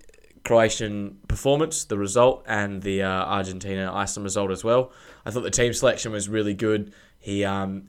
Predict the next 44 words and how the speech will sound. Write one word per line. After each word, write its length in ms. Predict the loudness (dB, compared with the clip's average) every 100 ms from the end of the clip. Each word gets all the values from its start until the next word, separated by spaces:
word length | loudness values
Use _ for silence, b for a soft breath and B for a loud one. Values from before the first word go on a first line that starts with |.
| -12 -6
in 120 | 0
qualifying 580 | 4 6 6 4 2 2
and 60 |
the 40 | 0
games 300 | 0 0 0
leading 260 | 0 0
up, 300 | -4 -6 -10 _ -16
he, 400 | -10 -8 -10 _ _ _
he 280 | -16 -12 -10
made 220 | -8 -6
a 40 | -8
few 160 | -6 -6
decisions 460 | -4 -4 -6 -8
that 160 | -8 -6
sort 180 | -4 -2
of 80 | 0
baffled 340 | -2 -2 -8
me. 200 | -6 -6
He 80 | -6
played 220 | -6 -6
Modric 480 | -2 -4 -4 -8 -6
at 240 | -6 -8 b b b b
a 20 |
ten 300 | 0 0 2
position. 440 | 0 0 -2 -6 -6
We 140 | -2
all 120 | -2
know 140 | -2 -6
he's 200 | -4 -4
a, 240 | -2 -4 -4
a 80 | -2
better 180 | -2
deep 240 | -2 -4 -4
line 220 | -6 -6
playmaker. 720 | -4 -4 -2 -4 -2 0 0
He 80 | 0
played 200 | -2 -4
Chorluka 440 | -4 -4 -4 -4 -6
at 60 | -6
the 60 |
back, 360 | -4 -4 -4 -8
who's 160 | -12
quite 200 | -6 -6
an 100 | -6